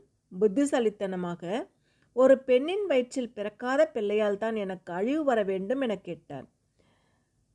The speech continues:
பெண்ணையன்றி வேறு யாரால் ஜீவன்கள் உற்பத்தி செய்ய முடியும் என்பது அவனுடைய கணக்கு. இந்த வரத்தை பெற்ற சூரபத்மனும் அவனுடன் பிறந்தவர்களும்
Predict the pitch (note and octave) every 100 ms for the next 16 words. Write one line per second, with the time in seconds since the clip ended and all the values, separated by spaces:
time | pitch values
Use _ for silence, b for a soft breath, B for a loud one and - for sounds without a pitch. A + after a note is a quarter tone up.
0 | _ B3+ C4+ F4+ F4 E4 D#4+ C4+ - -
1 | _ - G3 B3+ A#3+ G3+ A3 D4 D#4+ A#3+
2 | B3+ C#4+ D4+ D4+ B3+ A#3 C#4+ D4+ C#4+ C4
3 | B3 A#3+ A#3+ B3+ A#3+ G#3 A#3 F4 - A3
4 | D4+ D4 C4 G3+ F3 D3+ - - _ b
5 | b b b - D4 E4+ B3+ A3+ C4+ D#4+
6 | D#4 A#3+ G#3 G#3+ G3 A3 A3 F#3+ - E3+
7 | F#3+ D4+ - _ F3+ G3 B3 C#4 F#4 D4+
8 | G#3+ G#3 G3 F3 F#3 G3